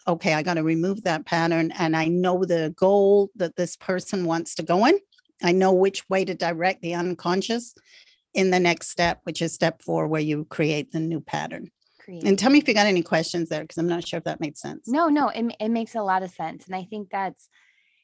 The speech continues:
Speaker 2: it's interesting to point out too of, of how they differ, but also can be used together. Because like you said, in, in the traditional personal development,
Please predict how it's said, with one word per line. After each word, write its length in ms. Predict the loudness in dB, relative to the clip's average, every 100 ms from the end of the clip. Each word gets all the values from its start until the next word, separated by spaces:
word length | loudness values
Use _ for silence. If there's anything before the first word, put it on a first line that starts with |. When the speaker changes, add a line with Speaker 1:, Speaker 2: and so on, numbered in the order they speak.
| _
Speaker 2:
it's 160 | -14 -8
interesting 500 | -6 -4 -6 -4 -6
to 100 | -6
point 320 | -8 -8 -4
out 240 | -4 -6
too 200 | -8 -6
of, 180 | -4 -6 -10 -12
of 140 | -12
how 260 | -2 0 2
they 160 | -2
differ, 380 | -6 -8 -6 -8
but 140 | -6 -6
also 480 | -4 -6 -4 -4 -4
can 400 | -8 -8 -6 -6
be 80 | -8
used 380 | -10 -8 -10 -12
together. 340 | -8 -4 -4
Because 360 | -6 -10 -10 -2
like 260 | -2 -2 -4
you 100 | -6
said, 320 | -4 -4 -4
in, 200 | -6 -8
in 180 | -8 -8
the 100 | -8
traditional 600 | -10 -8 -8 -8 -10 -8
personal 420 | -8 -8 -8 -12
development, 640 | -4 0 0 -2 -6 -8